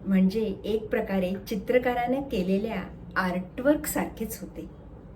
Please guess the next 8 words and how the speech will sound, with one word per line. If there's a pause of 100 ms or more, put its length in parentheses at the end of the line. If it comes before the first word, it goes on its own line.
(500)
पण
त्याला
जी
सहजता
होती (220)
ती
चित्रकाराच्या
आर्टवर्कची